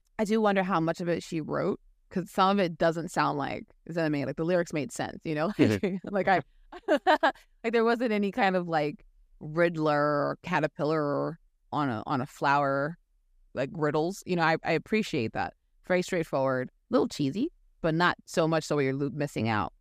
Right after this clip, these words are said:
Speaker 1: on the, the message.
Speaker 2: Yeah, I will say this is probably my favorite of the five member co-writes. And it kinda was from the very first time I heard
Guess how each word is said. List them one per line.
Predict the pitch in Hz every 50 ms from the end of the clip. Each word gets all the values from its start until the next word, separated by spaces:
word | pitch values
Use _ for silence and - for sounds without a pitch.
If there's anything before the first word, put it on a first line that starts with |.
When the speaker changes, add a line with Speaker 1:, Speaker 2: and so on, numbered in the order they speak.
| _
Speaker 1:
on | - 92 90 82 - - -
the, | - 52 52 - - - - -
the | 160 139
message. | 143 - - - - - - - - _ _ _ _ _ -
Speaker 2:
Yeah, | 123 110 113 131 120 85 80 - _ -
I | 160 185
will | 190 214 233 220
say | - - 208 190 170
this | 123 147 147
is | 202 208
probably | - 214 208 208 202
my | 170 123 - -
favorite | - 95 85 85 82 98 98 92 - _
of | - 90 85 87
the | 85 95 87
five | - - 107 92 90 90 90 87 85 85 87 92 92 90 - - - - _ _ _ _ _ _ _ _ _ _ _ _ -
member | 107 95 95 95 98 92 101 95 92 92 90 92 92 90 - _ _ _ _ _ _ _
co-writes. | - 123 107 104 113 127 139 - - - - - - - _ _ _ _ _ _ _ -
And | 156 160
it | 170 165 143
kinda | - 233 240
was | 190 151 156 147 - -
from | - 131 120
the | 110
very | 98 87 107 101 98 98 95 92 90 85 - _ _ _ _ _ _ _ _
first | 120 110 - -
time | - 98 92 92 87
I | 82
heard | 78 - 90 82 82 82 80 -